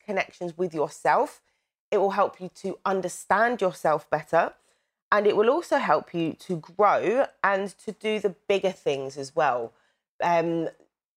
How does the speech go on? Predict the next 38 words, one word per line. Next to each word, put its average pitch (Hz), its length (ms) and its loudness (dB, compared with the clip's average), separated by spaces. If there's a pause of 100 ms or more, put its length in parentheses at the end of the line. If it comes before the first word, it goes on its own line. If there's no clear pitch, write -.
(500)
and 202 240 -4
it's 202 200 -2
these 233 320 -2
things 208 320 0
that - 220 -2
add 214 180 0
up. 170 280 2
And 185 260 -2
by 185 160 2
the 190 180 -4
end 220 200 -2
of 214 140 -10
the 180 80 -4
week, 156 300 -2
I 165 100 -2
guarantee 190 680 -2
you, 160 60 -8
you 160 200 -8
will 170 160 -2
want 185 280 -2
to 208 100 -10
continue 156 600 -10
and 143 140 -8
you 143 60 -10
will 151 160 -8
want 160 260 -6
to 175 100 -16
do 156 200 -10
more 151 360 -2
things. - 580 -4 (600)
So 208 60 -2
the 208 80 0
first 247 420 0
thing 226 220 2
to 220 100 -10
think 202 260 0
about 165 340 2
is, 170 360 2